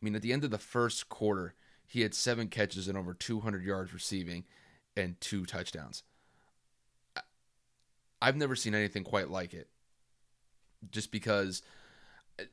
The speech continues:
there have been times where receivers have just gone off the entire game, but I've never seen somebody have that big of an impact in the first quarter in my life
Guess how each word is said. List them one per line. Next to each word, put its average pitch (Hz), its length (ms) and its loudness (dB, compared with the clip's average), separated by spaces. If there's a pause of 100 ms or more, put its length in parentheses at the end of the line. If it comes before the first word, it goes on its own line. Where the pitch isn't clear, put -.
(160)
there 127 240 8
have 156 100 8
been 135 120 2
times 117 420 0
where 101 260 4
receivers 104 580 -2
have 95 100 -4
just 95 240 -4 (320)
gone 98 300 0
off 95 360 -4 (720)
the 101 220 0
entire 98 340 0
game, 101 240 -2
but 101 80 0
I've 107 200 2
never 113 280 0
seen 104 460 -2 (480)
somebody 101 720 2 (400)
have 98 240 0
that 107 220 2
big 104 200 4
of 95 100 0
an 95 80 0
impact 92 460 -2
in 95 60 -4
the 92 60 -2
first 101 300 -2
quarter 90 420 0 (1000)
in 110 140 0
my 104 160 0
life 92 380 -2